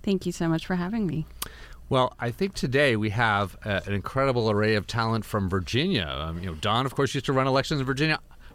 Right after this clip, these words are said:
Speaker 2: I am a Virginia voter. In fact, I'm an Arlington voter. I
Speaker 1: Mm-hmm.
Speaker 2: vote in your jurisdiction. And, of course, Gretchen running elections in Arlington County. We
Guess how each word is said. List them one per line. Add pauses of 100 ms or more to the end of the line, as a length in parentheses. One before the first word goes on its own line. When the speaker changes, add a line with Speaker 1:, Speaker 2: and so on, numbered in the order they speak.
(140)
Speaker 2:
I
am
a
Virginia
voter.
In
fact,
I'm
an
Arlington
voter.
I
Speaker 1:
Mm-hmm.
Speaker 2:
vote
in
your
jurisdiction. (300)
And,
of
course,
Gretchen
running
elections
in
Arlington
County. (640)
We